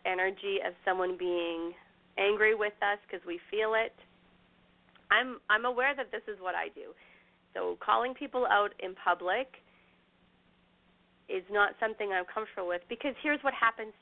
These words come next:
to me. Okay, so that example. This person said things that were blatantly untrue to make them look better, and it was in a group, and I sat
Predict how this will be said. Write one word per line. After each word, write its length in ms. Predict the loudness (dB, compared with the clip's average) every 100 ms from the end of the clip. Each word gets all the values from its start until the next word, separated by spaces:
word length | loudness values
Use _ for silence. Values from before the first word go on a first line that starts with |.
| -18
to 80 | -12
me. 320 | -8 -8 -10 _ -6
Okay, 160 | -6 -10 -6
so 80 | 0
that 220 | 4 4
example. 540 | 2 -6 -8 -8 -14 -16 -20 _ _ _ -14 -10
This 120 | -6
person 360 | -2 -2 -2 -4
said 200 | 0 0 0
things 260 | -4 -4 -6
that 120 | -4
were 120 | -6
blatantly 640 | -4 -2 0 -2 -6 -6 -2
untrue 840 | -4 -4 -10 -6 -2 0 0 -4 -8 -20 _ _ _ _ _
to 60 | -6
make 340 | 0 0 0 2
them 300 | 4 4 -2 -10 -12 -4
look 200 | -4 0
better, 360 | 2 6 4 2 _ _ _ _ _ _ _ _ -14
and 100 | -8
it 120 | -4
was 260 | 0 0 0 -6
in 140 | -4 -2
a 60 |
group, 400 | 2 4 4 0 -8 _ _ _ _ -20 _ -10
and 120 | -6
I 120 | -6 -6
sat 200 | -6